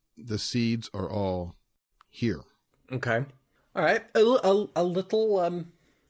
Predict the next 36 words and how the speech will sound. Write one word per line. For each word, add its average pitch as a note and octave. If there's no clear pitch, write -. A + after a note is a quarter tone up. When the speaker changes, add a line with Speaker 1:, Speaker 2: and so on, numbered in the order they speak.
Speaker 2:
well, G#2
I A2+
guess -
that's -
not -
really A#2
spoilery, G2+
but C#3
I, D3+
I E3+
think, -
I D#3+
think A3
you G3+
got, D#3+
you F3+
got F#3
a E3+
good F#3+
point. A2
I C3+
have E3
some C#3+
notes D3+
here B2+
about G2+
pilotitis. F#2
This D3
does D#3+
not E3
suffer C#3+
that A#2+
sort A#2
of A2+
two-stage, A2
uh, F#2